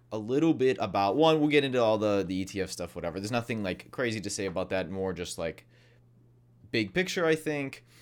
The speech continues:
Um, the market looking forward, uh, you know, I, I've been super active on Twitter. I just haven't been making, uh, videos or, or podcasts. Um,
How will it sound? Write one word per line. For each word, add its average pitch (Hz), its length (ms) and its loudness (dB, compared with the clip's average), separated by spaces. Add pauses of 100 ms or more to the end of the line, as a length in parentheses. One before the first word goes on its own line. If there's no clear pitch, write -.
(340)
Um, 90 520 -2 (260)
the 98 160 -6
market 98 500 -4 (680)
looking 104 440 -10
forward, 131 600 -4 (420)
uh, - 160 -16 (120)
you 85 140 -10
know, 64 160 -8
I, 78 480 -6
I've 78 320 -14
been 90 100 -8
super 95 240 -2
active 117 300 0
on 90 100 -4
Twitter. 92 260 -2
I 85 60 -2
just 87 160 -8
haven't 85 240 -8
been 80 140 -10
making, 78 480 -12 (100)
uh, 50 200 -14 (120)
videos 98 480 -2 (1000)
or, 90 240 -8
or 92 80 -8
podcasts. 87 520 -6 (120)
Um, 98 420 -2